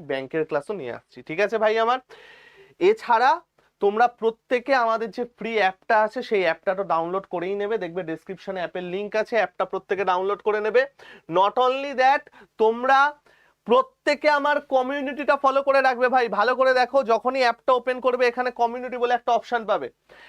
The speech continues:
কমিউনিটিতে ক্লিক করে এক্সপ্লোর গ্রুপে যাবে, এক্সপ্লোর গ্রুপে ক্লিক করার পর একদম ওপরে থাকবে ম্যাথ by শুভময় স্যার, বা এইখানে যেগুলো থাকবে সেগুলোকে একটু বাঁদিকে স্ক্রল করবে, এখানে আমার নাম চলে আসবে,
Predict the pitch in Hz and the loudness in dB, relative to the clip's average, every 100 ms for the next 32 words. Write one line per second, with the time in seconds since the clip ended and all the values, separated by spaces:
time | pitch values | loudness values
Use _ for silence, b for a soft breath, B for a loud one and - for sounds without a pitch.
0 | B - 220 254 269 262 269 262 262 - | B 0 2 2 0 0 0 -2 -6 0
1 | 262 269 254 - 269 262 233 247 262 247 | 2 4 2 -2 0 0 -2 -2 0 2
2 | 262 262 - b b b - 214 - 262 | 2 0 -2 b b b 0 0 0 -2
3 | 277 233 254 277 269 254 - 262 262 269 | 0 -2 -2 -2 -2 -6 0 2 2 2
4 | 262 226 214 269 247 269 262 262 262 240 | 2 0 -2 -2 -2 0 0 0 -2 0
5 | 254 240 220 247 247 254 254 262 262 262 | 0 -2 0 -2 -2 -2 0 0 0 2
6 | 262 - 175 160 196 240 277 269 - 226 | 0 0 -10 -2 2 4 4 2 -2 -4
7 | 220 247 262 247 247 254 262 247 240 262 | -4 -4 -2 -4 -4 -2 0 0 -2 -4
8 | 254 233 247 262 240 285 233 226 226 262 | -4 -4 -2 -2 -4 -4 -2 -2 -2 -8
9 | - 247 240 240 254 269 330 b b b | -6 -2 -2 -2 -2 -2 -4 b b b
10 | - 226 262 254 254 240 233 233 226 196 | -4 -2 -2 0 0 0 -2 0 0 2
11 | 170 | 0